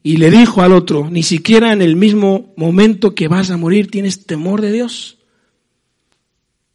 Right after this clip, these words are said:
Y se, se acurrucó a los pies de Cristo simbólicamente, le dijo, "Maestro, cuando vengas en tu reino,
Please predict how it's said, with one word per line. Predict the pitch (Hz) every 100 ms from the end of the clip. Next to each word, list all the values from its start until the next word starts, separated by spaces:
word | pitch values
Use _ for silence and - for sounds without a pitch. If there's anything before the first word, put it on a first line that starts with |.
| _ _ _ _ _ _ _ 151
Y |
se, | - 143 143 147
se | - 147
acurrucó | - 143 139 131 - 220
a | 214
los | 165 160
pies | 180 185
de | 180 -
Cristo | 170 185 180 180 175
simbólicamente, | 131 135 175 185 170 160 160 151
le | 143
dijo, | 147 143 135
"Maestro, | 135 147 - 139
cuando | - 135 127
vengas | 147 165 160
en | 147
tu | 131
reino, | 139 139 117 110 107